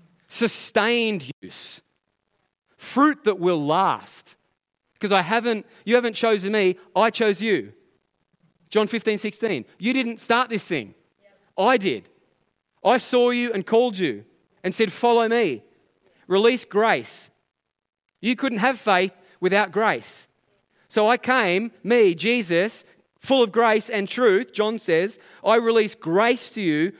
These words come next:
which is kindness and favor, which gives us the ability that we didn't have before." So Jesus came and released grace.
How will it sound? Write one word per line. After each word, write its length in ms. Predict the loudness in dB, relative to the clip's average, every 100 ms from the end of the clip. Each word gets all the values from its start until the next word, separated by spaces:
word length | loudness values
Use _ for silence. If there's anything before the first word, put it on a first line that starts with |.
| _
which 180 | -6 -4
is 100 | -6
kindness 880 | -8 -4 0 0 0 -2 -2 -4 -12 -12
and 160 | -6 -6
favor, 720 | -2 0 2 2 0 -2 -2 -6 _ _ -2
which 260 | -2 -2
gives 240 | -4 0 0
us 180 | -2
the 100 | -2
ability 520 | -4 2 2 2 0 -2
that 100 | -4
we 80 |
didn't 220 | -4 -4 -4
have 180 | -4
before." 480 | -4 -6 -4 -8 -10 _ _ _ _ _ _ _ _ _ _ _ _ _
So 140 | 0
Jesus 280 | 2 2 -2
came 220 | 0 0
and 80 | 2
released 380 | 2 2 0 -8
grace. 840 | -2 2 2 2 -2 -4 -8 -10